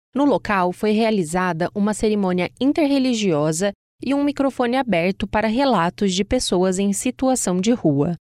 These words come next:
O protesto reuniu movimentos sociais e apresentou treze reivindicações ao poder público. Entre elas, estão a apuração dos responsáveis pelo Massacre da Sé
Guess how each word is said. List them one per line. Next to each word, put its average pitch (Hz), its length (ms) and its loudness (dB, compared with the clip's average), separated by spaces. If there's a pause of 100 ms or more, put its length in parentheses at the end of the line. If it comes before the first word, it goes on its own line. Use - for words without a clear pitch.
(180)
O 294 100 0
protesto 185 600 -2
reuniu 202 440 0
movimentos 180 600 -2
sociais 185 640 -2 (120)
e 226 100 0
apresentou 220 600 0
treze 262 400 -2
reivindicações 240 1120 -2 (100)
ao 214 140 0
poder 226 340 0
público. 156 600 -4 (440)
Entre 285 340 2
elas, 165 480 0 (240)
estão 208 360 -2
a 190 100 0
apuração 214 580 0
dos 269 160 -4
responsáveis 180 960 0
pelo 180 240 0
Massacre 208 560 -2
da 269 120 0
Sé 190 360 0